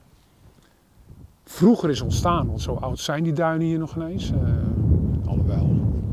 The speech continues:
vijfduizend jaar geleden zijn ze ontstaan. Ehm,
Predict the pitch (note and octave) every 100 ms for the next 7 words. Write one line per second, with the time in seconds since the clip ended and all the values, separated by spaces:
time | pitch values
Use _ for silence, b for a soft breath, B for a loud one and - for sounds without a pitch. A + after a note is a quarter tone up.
0 | - - - - - - - - - -
1 | A#2 - B2+ B2 B2+ - A#2+ A2 - -
2 | C#3 C#3+ G3 B B B B B B B
3 | - C#3+ C3+ C3+ C3